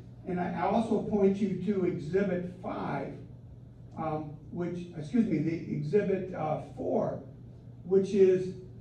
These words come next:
this gentleman's arrest record, where he has six D U Is, he's got a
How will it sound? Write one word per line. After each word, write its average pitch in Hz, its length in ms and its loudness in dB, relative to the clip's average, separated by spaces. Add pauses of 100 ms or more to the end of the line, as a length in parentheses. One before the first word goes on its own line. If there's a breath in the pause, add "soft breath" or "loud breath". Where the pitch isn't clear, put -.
(240)
this 226 260 0
gentleman's 185 600 2
arrest 170 520 0
record, 143 540 -6 (500)
where 156 160 -2
he 147 80 0
has 151 360 0 (160)
six 190 240 0
D 180 220 -8 (160)
U 165 260 2
Is, 156 540 -2
he's 147 160 -4
got 151 240 -4
a - 100 -6